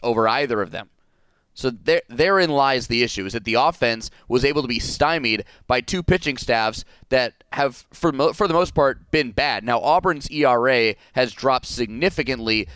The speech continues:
since they've altered their starting rotation, notably adding Tommy Vail, but also putting in, uh, Christian Herber-, Herberholtz. And, and those two have really, really stemmed the tide for the Tigers in the starting rotation. But L S U was into their bullpen.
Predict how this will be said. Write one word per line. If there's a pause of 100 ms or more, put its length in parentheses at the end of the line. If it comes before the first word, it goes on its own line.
since
they've
altered
their
starting
rotation,
notably
adding (260)
Tommy
Vail, (200)
but
also (160)
putting
in, (160)
uh,
Christian
Herber-,
Herberholtz. (340)
And,
and
those
two
have
really,
really
stemmed
the
tide
for
the
Tigers
in
the
starting
rotation. (320)
But (220)
L
S
U
was
into
their
bullpen.